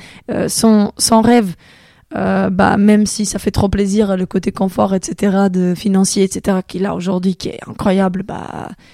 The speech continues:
il continue. Si vraiment c'était ça, il aurait arrêté la boxe et la lutte. C'est pas son cas. Il est encore en train de le faire. Ça montre que vraiment, il y a pas de « parce que je viens de tel endroit » ou « parce que je suis comme ça, j'y arriverai pas ».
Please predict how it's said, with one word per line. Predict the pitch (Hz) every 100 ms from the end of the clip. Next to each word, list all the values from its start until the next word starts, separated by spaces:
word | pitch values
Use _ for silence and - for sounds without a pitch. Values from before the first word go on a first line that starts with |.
| -
il | -
continue. | - 233 - 226 226
Si | -
vraiment | 190 202 220
c'était | 220 214 214
ça, | 226
il | 208
aurait | 196
arrêté | 190 190 -
la | 196
boxe | 190 196 -
et | 196
la | 190
lutte. | 208 196
C'est | - -
pas | 190
son | - 190
cas. | 214 196 _ _ _
Il | 208 185
est |
encore | 185 180 185
en | 180
train | -
de | 180
le | 180
faire. | 170 277 302 - - - - - - _
Ça | - 262 262
montre | 311 330 -
que | 254
vraiment, | 220 233 254 294 - _
il | 196
y | 190
a | 208
pas | - 240 254
de « | 214 226 254 - _
parce | - 226 -
que | 247 254 262 262
je | 240
viens | 240 226 240
de |
tel | 233 233
endroit » | 226 226 220 226 226
ou « |
parce | 208 208
que | 247
je | 233
suis | 240
comme | - 208
ça, | 202 247 247
j'y | 220
arriverai | 220 208 196 202
pas ». | 202 190